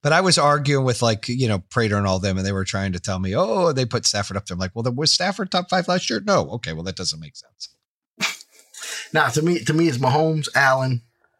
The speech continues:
Speaker 2: I'll put Brady three, even though I hate him. And then I'll do Aaron Rodgers, Russell, Russell Wilson.
Speaker 1: I could have put Aaron Rodgers in there, but he's not playing.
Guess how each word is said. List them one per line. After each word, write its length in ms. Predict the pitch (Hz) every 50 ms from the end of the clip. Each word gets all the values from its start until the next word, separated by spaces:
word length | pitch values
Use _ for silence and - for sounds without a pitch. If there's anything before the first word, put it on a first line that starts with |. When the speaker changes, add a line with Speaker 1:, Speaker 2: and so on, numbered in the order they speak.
| - - _ _ _ _ -
Speaker 2:
I'll 120 | - 113 117
put 220 | - 165 147 110
Brady 320 | 120 117 113 117 110 110 104
three, 280 | - - 104 107 110
even 160 | 104 101 104
though 100 | 101 95
I 60 | 95 110
hate 260 | - 110 107 104 104
him. 180 | 107 104 95 _ _ _ _ _ _ _ _ _ _ _ _ _ _ _ _ - -
And 120 | 101 95
then 120 | 104 104 101
I'll 140 | 95 98 101
do 400 | 104 107 101 101 98 98 120 - _ _ -
Aaron 180 | 110 110 107 104
Rodgers, 520 | 104 107 104 101 107 101 101 101 107 - - - -
Russell, 460 | - 104 104 - - 98 90 - _ _ -
Russell 280 | 98 107 - - - 90
Wilson. 220 | 92 98 - 131
Speaker 1:
I 100 | 147 151
could 180 | - - 190 170
have 80 | 139
put 120 | - 135 120
Aaron 180 | 110 107 101
Rodgers 380 | 95 101 113 127 110 101 - -
in 80 | 95 90
there, 80 | 87
but 80 | 80 87
he's 160 | 85 - -
not 160 | 80 - -
playing. 420 | - 90 85 85 64 60 - -